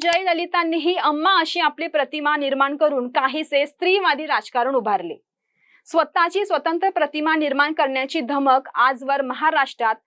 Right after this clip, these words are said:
स्त्री नेतृत्वाकडून दाखवली गेली नसली तरी मृणाल गोरे, प्रतिभा पाटील, शालिनीताई पाटील,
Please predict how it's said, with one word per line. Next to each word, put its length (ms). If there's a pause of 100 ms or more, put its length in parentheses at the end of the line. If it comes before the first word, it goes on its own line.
(200)
स्त्री 260
नेतृत्वाकडून 720
दाखवली 400
गेली 240
नसली 380 (140)
तरी 400 (380)
मृणाल 400
गोरे, 400
प्रतिभा 520
पाटील, 440
शालिनीताई 680
पाटील, 460